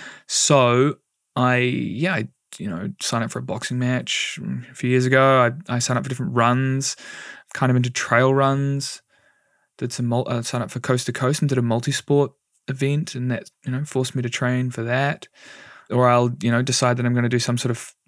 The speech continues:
challenge like that burpee challenge I did where I said on Instagram that I was gonna try and <laughs> I was gonna do it, and then I sort of had to be accountable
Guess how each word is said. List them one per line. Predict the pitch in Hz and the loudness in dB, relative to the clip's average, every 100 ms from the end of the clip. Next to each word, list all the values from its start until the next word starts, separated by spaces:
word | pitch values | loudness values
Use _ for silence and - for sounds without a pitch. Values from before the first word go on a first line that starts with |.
| - | -4
challenge | - 123 123 120 | 2 4 4 4
like | 120 113 | 2 2
that | 113 - | -2 0
burpee | 117 117 | 0 2
challenge | 120 127 120 120 | 0 2 2 2
I | 120 | 2
did | 117 117 120 | 2 0 -2
where | 113 117 - - - - - - _ | -2 -4 -8 -20 -20 -20 -20 -20 _
I | 120 - _ | -10 -10 _
said | - - 127 113 | -2 4 4 4
on | 113 | 0
Instagram | 117 - 123 113 | 0 -2 0 2
that | 117 | 2
I | |
was | 110 | 2
gonna | 127 123 | 0 -2
try | - 160 156 - - | 0 2 2 0 -6
and | 147 | 2
<laughs> | |
I | 135 | 4
was | 117 | 4
gonna | 123 123 | 2 4
do | 117 127 | 6 6
it, | 135 - | 4 2
and | 117 | 2
then | 117 113 | 2 4
I | 110 113 | 2 0
sort | - 120 | 0 0
of | 107 _ - | -2 _ -4
had | 131 120 | -2 0
to | 113 123 - _ _ 120 | 0 -2 -10 _ _ 0
be | 110 | 0
accountable | - 120 120 117 107 | 2 2 4 2 0